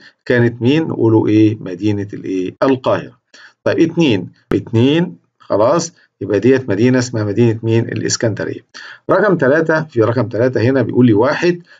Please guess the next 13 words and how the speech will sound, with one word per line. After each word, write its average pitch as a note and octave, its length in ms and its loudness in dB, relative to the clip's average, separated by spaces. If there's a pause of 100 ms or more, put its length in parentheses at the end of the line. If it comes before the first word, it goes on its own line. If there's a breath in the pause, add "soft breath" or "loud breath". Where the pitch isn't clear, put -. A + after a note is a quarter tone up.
(120)
نقول A#2 200 0
له A2+ 60 4
الواحة B2+ 360 0
اللي A2 120 -6
في - 100 -16
رقم B2+ 240 -4
تلاتة A#2 300 -4
دي A#2+ 120 -6
اسمها A#2+ 260 -4
واحد G#2+ 280 -4 (120)
مين؟ A2 200 -4
واحد A2 380 -12 (180)
سيوة. F2+ 400 -2